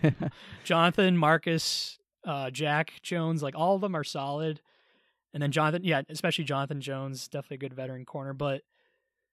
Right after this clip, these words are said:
Speaker 2: they could use m-, more help at that position, too. One guy that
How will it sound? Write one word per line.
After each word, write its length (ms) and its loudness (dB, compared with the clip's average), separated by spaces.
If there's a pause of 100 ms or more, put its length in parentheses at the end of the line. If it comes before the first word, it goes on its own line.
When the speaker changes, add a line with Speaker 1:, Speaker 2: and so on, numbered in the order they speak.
(420)
Speaker 2:
they 120 -4
could 160 2
use 160 6
m-, 220 2
more 220 4
help 180 2
at 80 -4
that 180 0
position, 400 -4
too. 540 0
One 340 2
guy 280 6
that 240 4